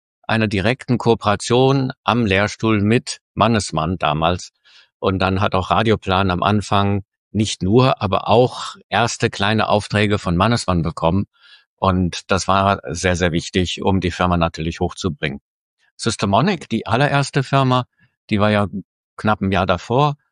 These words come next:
da war es anders, da war ja gerade so ein Hype, da dachte die,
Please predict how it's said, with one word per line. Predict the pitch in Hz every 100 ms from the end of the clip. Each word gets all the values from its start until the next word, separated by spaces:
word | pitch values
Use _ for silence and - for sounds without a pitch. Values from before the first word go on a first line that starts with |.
| _ _
da | - 117
war | 113
es | 101
anders, | - 98 143 165 151 -
da | 117 120 117 120 117 113 -
war | 101 110
ja | 104
gerade | 101 90 104 113
so | 101
ein | 95 87
Hype, | 107 135 -
da | 101
dachte | 101 104 - 107
die, | 98